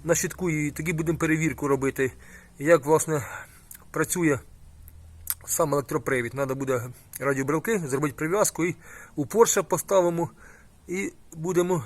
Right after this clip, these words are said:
власне, починати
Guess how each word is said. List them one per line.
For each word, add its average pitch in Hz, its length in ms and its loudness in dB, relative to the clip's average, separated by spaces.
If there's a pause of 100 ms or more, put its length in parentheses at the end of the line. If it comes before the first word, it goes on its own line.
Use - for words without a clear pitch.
(200)
власне, 165 500 2 (1160)
починати 165 580 2